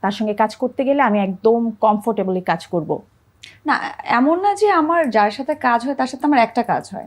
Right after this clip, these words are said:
Speaker 1: হুম, হুম।
Speaker 2: আমার সবার সাথে মাসে দুইটা তিনটা করে কাজ হচ্ছে, এবং not only যে, আহ, আমরা একটা দুইটা কাজ করছি, আমাদের অনেক কাজ হয়। যে
Speaker 1: হুম, হুম।
Speaker 2: কো আর্টিস্টদের সাথে আমার কাজ হয়, মানুষ দেখে, অনেক কাজ হয়।
Speaker 1: হুম, হুম।
Speaker 2: So, উম, সেই জায়গা থেকে, আহ,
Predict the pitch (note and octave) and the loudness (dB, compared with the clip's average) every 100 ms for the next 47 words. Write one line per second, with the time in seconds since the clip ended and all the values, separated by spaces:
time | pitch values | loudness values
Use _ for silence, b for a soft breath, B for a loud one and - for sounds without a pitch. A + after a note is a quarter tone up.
0 | - G3+ F3 F3+ A3+ A#3 B3 B3+ B3+ C4 | -10 -6 -4 0 2 0 2 0 0 -2
1 | C4 C#4+ G#3+ G#3 G#3+ F#3+ F#3 F#3 F3 F#3 | 0 2 0 0 -4 -2 -6 -6 -8 -6
2 | F3+ F3+ E3+ E3+ F#3+ F3+ - A3+ B3+ B3+ | -6 -2 -2 -2 -8 -10 -10 -4 0 0
3 | B3+ C#4 C#4 C#4+ C#4 B B B G#3 A3 | 0 -2 -2 -4 -6 B B B -4 0
4 | A3 G#3 G3 F#3+ F#3+ F#3 F#3 G3+ A3 A#3 | 2 2 2 2 2 2 2 2 2 2
5 | - A#3 - A#3 A3+ G#3+ E3+ - - A#3+ | 0 0 0 0 2 0 0 -4 -10 -10
6 | - E4 D#4+ C#4+ A3+ A3 G#3+ - D#3 - | -6 -4 0 2 2 0 -4 -4 -6 -6
7 | - - G#3+ A#3+ F#3+ A3+ G#3 G#3 A#3 B3 | -10 -10 -4 -2 2 2 2 -2 -6 -4
8 | B3+ B3 A#3+ A#3 G3 G3 - G#3+ F#3 G3 | -2 0 0 2 0 0 0 0 2 -2
9 | F#3 F#3+ F3+ F3 - F#4+ b b _ C#4+ | -4 -2 -4 -4 -10 -16 b b _ 2
10 | C#4+ B3 - - E3+ - - - B F#3 | 2 0 -8 -6 -6 -6 -14 -16 B -6
11 | F3 E3+ - D4 D4 D4 C#4+ B3+ A#3 A3 | -4 -8 -4 0 4 4 2 0 -2 -4
12 | G#3+ A3+ C#4+ C4 A#3 A#3 B3 B3 A#3 G#3 | -6 -2 0 2 4 2 0 -2 0 2
13 | G3 F3+ F3+ | 0 -4 -8